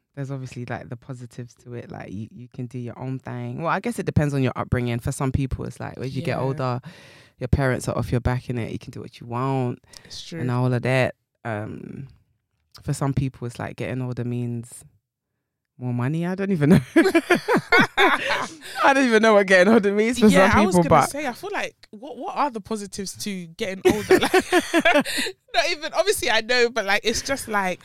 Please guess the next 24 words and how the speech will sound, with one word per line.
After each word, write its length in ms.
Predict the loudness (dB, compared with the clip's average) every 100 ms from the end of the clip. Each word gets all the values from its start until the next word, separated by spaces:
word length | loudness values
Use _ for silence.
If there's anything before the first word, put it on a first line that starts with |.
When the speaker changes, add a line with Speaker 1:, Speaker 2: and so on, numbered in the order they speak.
| -2
Speaker 1:
I 100 | 0
think 180 | -2 -2
Speaker 2:
like, 140 | -2
we 120 | -4
work 380 | -2 -2 -2 -4
more, 280 | -10 -6 -6
we 120 | -2
Speaker 1:
Yeah. 180 | 0 0
Speaker 2:
stress 340 | 0 -2 -2
more, 300 | -12 -10 -10
we 160 | -10 -14
cry 380 | -2 -2 0 -4
more. 340 | -6 -6 -6
We, 80 | -4 0
Speaker 1:
Yeah. 140 | 2
Speaker 2:
like, 120 | 2 2 -2 0
I, 40 |
like, 160 | 0 2
I 160 | 2 2
Speaker 1:
But 60 | 2
Speaker 2:
just 120 | 2
wanna 180 | 4 4
Speaker 1:
more, 80 |
Speaker 2:
know. 180 | 4 2